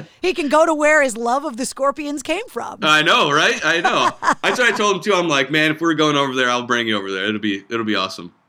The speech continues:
Speaker 1: Yeah, I heard they have great beer there, too, so.
Speaker 2: Yep.
Speaker 1: I have not been to Germany, but a lot of the people that I've talked to that have been, they're like, "Oh, yeah, it's,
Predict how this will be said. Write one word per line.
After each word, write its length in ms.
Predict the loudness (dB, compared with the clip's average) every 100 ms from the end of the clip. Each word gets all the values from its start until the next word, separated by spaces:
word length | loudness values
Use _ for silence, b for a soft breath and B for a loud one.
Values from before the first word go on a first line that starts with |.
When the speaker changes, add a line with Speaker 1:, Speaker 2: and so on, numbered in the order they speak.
| _
Speaker 1:
Yeah, 280 | -10 -8 -6 -4
I 120 | -2
heard 180 | 0 -2
they 120 | -4
have 120 | -4
great 240 | -6 -8
beer 220 | -8 -8 -8
there, 140 | -10
too, 300 | -12 -14 -14
so. 400 | -14 -12 -14 -16 -20 _ -4
Speaker 2:
Yep. 280 | -4 -4 _ _
Speaker 1:
I 120 | -4
have 140 | -4 -4
not 180 | -6 -6
been 160 | -8 -8
to 100 | -10
Germany, 480 | -10 -8 -8 -8 -8
but 340 | -10 -10 -10
a 100 | -12
lot 240 | -8 -6 -6
of 80 | -8
the 220 | -10 -12
people 260 | -12 -10 -8
that 100 | -8
I've 100 | -10
talked 280 | -8 -10 -10
to 80 | -14
that 100 | -12
have 240 | -10 -10
been, 200 | -10 -10
they're 120 | -10 -12
like, 200 | -14 -12
"Oh, 200 | -12 -12
yeah, 400 | -14 -16 -16 -16
it's, 420 | -16 -14 -14 -14